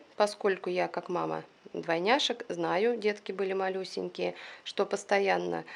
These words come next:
э, всякие распашонки, кофточки, всё это у них здесь вылазит, поскольку <laughs> они шевелятся. И вот такая, э, завышенная резиночка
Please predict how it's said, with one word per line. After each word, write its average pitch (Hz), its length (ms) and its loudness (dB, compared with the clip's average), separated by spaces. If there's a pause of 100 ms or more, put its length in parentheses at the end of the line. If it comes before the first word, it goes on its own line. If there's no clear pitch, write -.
(240)
э, - 160 -2
всякие 180 300 2
распашонки, 233 720 2
кофточки, 262 560 2
всё 202 240 0
это 180 240 0
у 175 140 0
них 165 240 0
здесь 160 300 -8
вылазит, 277 500 6
поскольку 254 440 0
<laughs> 226 140 8
они 214 40 10
шевелятся. 196 760 2 (500)
И 285 180 2
вот 254 140 2
такая, 208 460 8 (840)
э, 190 80 2
завышенная 196 580 4
резиночка 240 760 4